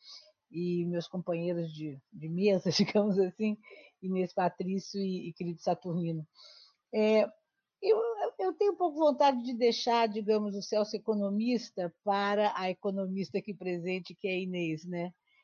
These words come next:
E talvez eu pega ma-, eu pegue mais o Celso pelo lado,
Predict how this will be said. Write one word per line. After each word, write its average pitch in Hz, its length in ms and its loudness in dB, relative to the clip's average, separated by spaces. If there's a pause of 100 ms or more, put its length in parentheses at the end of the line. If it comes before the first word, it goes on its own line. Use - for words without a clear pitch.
(280)
E 185 720 -4
talvez 214 320 4
eu 233 100 6
pega 214 500 2
ma-, 185 240 0
eu 196 100 4
pegue 202 320 2
mais 196 280 0
o 185 80 -6
Celso 196 440 -2
pelo 190 220 -4
lado, 175 600 -4